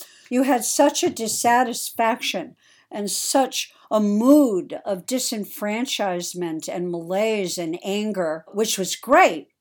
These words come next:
in terms of being on the other end of a camera, but it didn't have a conclusion.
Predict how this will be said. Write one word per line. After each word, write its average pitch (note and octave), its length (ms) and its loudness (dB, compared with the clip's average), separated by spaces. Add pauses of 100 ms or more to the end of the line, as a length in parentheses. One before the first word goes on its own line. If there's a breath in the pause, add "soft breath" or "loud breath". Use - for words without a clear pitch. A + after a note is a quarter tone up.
in F#3+ 200 -6
terms A3+ 440 -4
of F#3 120 -8
being A#3 280 -4
on F#3 140 -2
the F3+ 160 -2
other F#3+ 240 -2
end F#3+ 220 -4
of F3 100 -16
a D#3+ 60 -14
camera, G#3 720 -10 (760 soft breath)
but G#3 240 -2
it G3+ 160 -6
didn't C4 320 -2
have F#3 540 -4
a F#3 60 -4
conclusion. E3+ 1040 -12